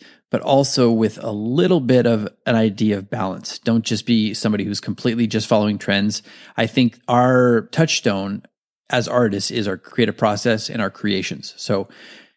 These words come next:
make sure you're in the studio and creating. Make sure you are, if you're making your living as an online artist, which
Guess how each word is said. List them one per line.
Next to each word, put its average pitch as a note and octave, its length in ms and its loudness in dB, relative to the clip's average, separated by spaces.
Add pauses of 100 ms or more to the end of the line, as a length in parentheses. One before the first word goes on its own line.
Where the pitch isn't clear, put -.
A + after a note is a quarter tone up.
(220)
make C#3+ 260 2
sure D3 240 2
you're A#2+ 160 4
in A#2 200 0
the C3 80 0
studio G2+ 500 0
and G2 160 -10
creating. G2 400 -6
Make G#2 140 -6
sure B2+ 200 -2
you A#2 220 2
are, G2+ 460 -2 (680)
if C3 220 -4
you're A#2 300 4 (180)
making A#2+ 340 2
your A2 120 2
living G#2+ 280 0
as G2 140 -6
an G#2+ 80 -4
online A2+ 480 0
artist, G2+ 560 -2
which - 480 -6